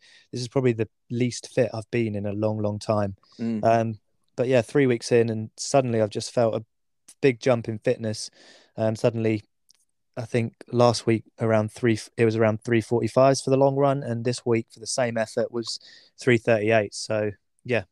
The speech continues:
Speaker 1: I don't know if it was the Alpha Flies also giving me a little bit of a help,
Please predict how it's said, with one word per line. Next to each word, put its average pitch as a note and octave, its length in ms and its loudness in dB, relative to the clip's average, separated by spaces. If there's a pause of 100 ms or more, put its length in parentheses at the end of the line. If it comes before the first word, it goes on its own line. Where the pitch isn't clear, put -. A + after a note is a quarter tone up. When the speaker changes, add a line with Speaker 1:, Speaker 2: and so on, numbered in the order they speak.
(120)
Speaker 1:
I A2 60 -10
don't A#2+ 100 -8
know B2+ 80 -2
if B2 120 -6
it A2+ 80 -4
was A2 180 -8
the A2 120 -12
Alpha A#2+ 240 -6
Flies A2+ 360 -2
also A#2 300 -6
giving A2 240 -8
me A2 100 -2
a G#2+ 40 0
little A2+ 140 0
bit G#2+ 120 -2
of G#2 60 -4
a A2 80 -2
help, A2 300 0